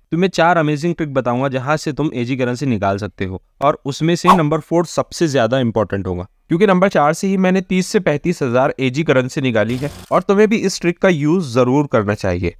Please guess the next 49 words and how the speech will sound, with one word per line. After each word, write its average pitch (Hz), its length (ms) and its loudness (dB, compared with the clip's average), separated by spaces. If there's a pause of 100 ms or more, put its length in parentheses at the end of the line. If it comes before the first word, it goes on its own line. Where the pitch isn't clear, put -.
(160)
और 160 60 2
आज 170 180 2
के 190 80 0
इस 170 120 -2
वीडियो 139 180 0
में 139 120 0
तुम्हें 139 220 -2
नेक्स्ट 147 320 -2
क्लासिक 127 320 -2
क्रेट 147 220 -2
की - 120 0
लीक्स 131 340 -2
बताने 139 280 0
वाला 139 200 -2
हूँ 147 180 -10 (100)
कि 147 60 -4
नेक्स्ट 127 320 -2
क्लासिक 127 340 0
क्रेट 127 220 0
में 123 160 0
तुम्हें 135 200 -2
क्या 117 180 2
देखने 113 280 -2
के 110 80 -2
लिए 123 100 0
मिलने 101 200 0
वाला 87 220 -2
है 127 120 -10 (180)
और 170 120 0
क्या 208 140 0
प्रीमियम 175 380 0
क्रेट 180 220 -2
जो 165 160 -2
आज 123 220 0
से - 160 -6
पाँच 123 240 0
दिन 151 220 0
बाद 143 240 0
आने 107 200 -2
वाला 143 220 -2
है 151 180 -6 (100)
उसमें 160 300 -2
हमें 147 240 -2
अपग्रेडेबल 147 500 0
गन 143 140 0
स्किन 139 280 -2
नहीं 95 240 -4
देखने 143 280 -2
मिलेंगी 143 360 -2